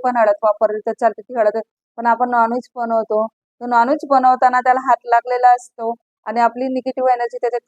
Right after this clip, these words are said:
केलेली असते, तीच निगेटिव्ह एनर्जी आपण दरवाज्यावरती आणतोय. तर त्यासाठी एवढं हळद तुम्ही देवासाठी काढून ठेवा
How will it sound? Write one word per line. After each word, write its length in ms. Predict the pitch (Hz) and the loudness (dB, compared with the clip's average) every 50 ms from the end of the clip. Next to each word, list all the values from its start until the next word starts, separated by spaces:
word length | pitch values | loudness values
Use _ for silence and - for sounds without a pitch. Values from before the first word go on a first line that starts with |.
| _ | _
केलेली 280 | 240 233 226 240 233 247 | -10 -6 -6 -2 -2 -2
असते, 140 | 254 254 254 | -2 -2 -6
तीच 240 | - - 302 302 - | -6 -4 -6 -4 -4
निगेटिव्ह 380 | 302 277 277 277 262 269 262 254 | -2 -4 -4 -4 -4 -4 -4 -2
एनर्जी 260 | 247 247 240 - 254 | -2 -4 -2 2 2
आपण 220 | 233 226 - 240 233 | 2 2 2 -2 0
दरवाज्यावरती 580 | 233 220 220 220 214 233 226 226 214 - 226 | 2 4 4 4 2 2 0 -2 -2 -2 -4
आणतोय. 300 | 208 196 196 - 202 214 | -4 -4 -4 -6 -8 -8
तर 120 | 214 - 220 | -6 -8 -6
त्यासाठी 480 | - 233 247 254 - 254 240 254 269 294 - _ _ _ _ _ _ _ | -2 -2 -2 -2 -2 -4 -4 -4 -8 -8 -10 _ _ _ _ _ _ _
एवढं 360 | 247 262 277 311 349 381 349 349 | 0 2 2 4 6 4 4 4
हळद 220 | 254 285 269 285 302 | 2 2 2 2 2
तुम्ही 260 | - 339 302 302 302 - | 2 0 -2 -2 0 2
देवासाठी 400 | 277 269 277 277 - 302 302 285 | 2 2 2 0 -2 -4 -4 -4
काढून 360 | - 294 277 269 285 311 330 | -2 0 0 0 2 0 -2
ठेवा 340 | 311 302 311 214 208 165 | -2 -2 0 0 0 0